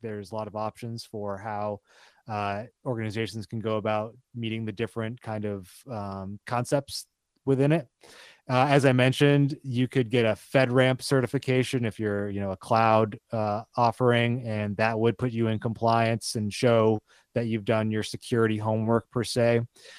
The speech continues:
cisa is also giving agencies the option to request additional artifacts from vendors under this form, a-, and one of those is a software bill of materials, or an S B O M,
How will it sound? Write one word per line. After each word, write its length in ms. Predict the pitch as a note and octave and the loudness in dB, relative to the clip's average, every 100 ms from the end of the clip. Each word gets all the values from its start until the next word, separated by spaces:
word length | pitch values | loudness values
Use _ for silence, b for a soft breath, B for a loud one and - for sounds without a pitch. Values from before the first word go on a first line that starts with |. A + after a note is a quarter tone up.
| B B - | B B -10
cisa 420 | - G#3+ - G3 | 4 4 8 6
is 140 | E3+ | 8
also 320 | F3 E3+ F3 D#3 | 8 6 4 4
giving 320 | D3+ D3 C#3+ | 4 4 2
agencies 540 | C#3 C#3+ - C#3 A#2+ | 0 -2 -4 -4 -4
the 260 | B2+ B2 B2+ | -4 -4 -4
option 480 | B2+ - - C#3+ C3 | 0 0 0 -4 -4
to 160 | C3+ | -4
request 540 | B2 A#2 - C3+ - - | -4 -4 0 0 0 -8
additional 540 | C3+ D3 F3 F3+ D3 C#3 | 0 2 4 4 2 2
artifacts 760 | A#2+ A#2 - A2 G#2+ - - - - | 0 0 0 0 -2 -6 -14 -10 -4
from 220 | B2+ A2+ | -2 2
vendors 540 | A#2 A2+ A2+ A2+ G#2 | 2 2 2 0 -2
under 280 | C3+ A#2+ A#2 | -4 -2 0
this 180 | A2 G#2+ | -2 -4
form, 520 | - A2 A2 A2+ B2+ - | -4 0 2 0 -4 -6
a-, 40 | |
and 280 | A#2+ C3+ C3+ | -6 0 4
one 120 | D3 | 4
of 120 | D#3+ C3+ | 4 6
those 440 | C3+ B2+ A2+ - - | 6 6 2 -4 -2
is 260 | B2+ A2+ | 0 0
a 120 | A2+ G#2+ | 0 0
software 540 | - C3+ B2+ C3+ A#2+ | 4 4 4 0 0
bill 400 | A2 B2 A#2+ A#2+ | 2 2 2 0
of 160 | A#2+ G#2 | -6 -8
materials, 760 | G#2+ - D#3 C#3 A2 G2+ - B B B B B2+ | -10 -2 2 2 0 -4 -10 B B B B -2
or 140 | A#2+ | 0
an 80 | A#2+ | 2
S 260 | C3 B2 | 0 0
B 100 | - | 0
O 200 | A2+ G#2 | 0 0
M, 180 | G#2 C3+ | -2 -8